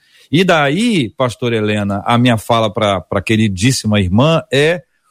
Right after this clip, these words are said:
sobre o perdão que o outro oferece. Não tô falando de esposa e de esposo, ou do patrão lá daquele caso, ou dos filhos naquele outro exemplo,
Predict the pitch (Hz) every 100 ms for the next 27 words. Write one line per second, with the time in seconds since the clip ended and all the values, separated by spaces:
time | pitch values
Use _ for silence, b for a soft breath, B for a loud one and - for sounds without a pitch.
0 | _ - 190 175 190 156 202 147 135 170
1 | 170 185 160 180 185 180 202 156 156 147
2 | 131 139 185 185 180 196 196 185 - 170
3 | 196 196 113 95 95 107 147 - 139 175
4 | 190 107 104 113 151 135 120 135 165 123
5 | 131 131 - 113 101 131 151 117 139 156
6 | - - 185 139 90 113 104 120 131 104
7 | 98 131 160